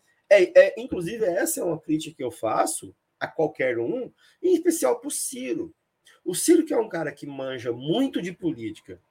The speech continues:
e muito de muita coisa, né, cara? É inegável a capacidade intelectual e técnica do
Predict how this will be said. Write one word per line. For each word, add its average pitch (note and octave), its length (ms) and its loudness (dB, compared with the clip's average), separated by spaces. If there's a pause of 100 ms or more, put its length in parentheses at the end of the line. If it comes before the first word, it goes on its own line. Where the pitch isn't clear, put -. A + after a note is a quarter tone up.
(200)
e E4+ 80 6
muito F3 320 0
de E3 100 -2
muita E3 300 0
coisa, G2+ 380 -4
né, G#2+ 160 -4
cara? E2+ 220 -8
É F2+ 40 -8
inegável B2+ 600 -2 (280)
a - 40 -20
capacidade G#2+ 840 -6 (280)
intelectual G#2 1040 0 (400)
e E2+ 80 -10
técnica - 640 -8
do - 80 -18